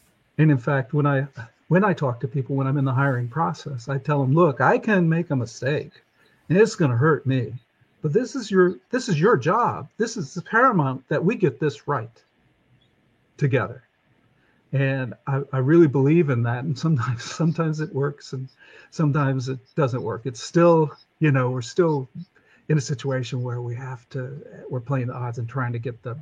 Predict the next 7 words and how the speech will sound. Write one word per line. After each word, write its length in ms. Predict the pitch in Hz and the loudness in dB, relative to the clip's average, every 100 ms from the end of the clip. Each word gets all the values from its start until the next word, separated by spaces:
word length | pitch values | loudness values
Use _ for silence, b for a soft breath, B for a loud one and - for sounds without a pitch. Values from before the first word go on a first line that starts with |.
| - | -12
the 80 | - | -10
best 300 | 120 120 117 | -8 -8 -8
possible 400 | 123 117 - 123 | -10 -10 -12 -12
hit. 180 | 113 104 - | -12 -14 -16
So, 440 | - 151 135 123 B B B _ 143 | -4 -2 -2 -4 B B B _ -4
uh, 300 | 135 131 135 - - | -4 -4 -8 -10 -8
and, 140 | 196 | -8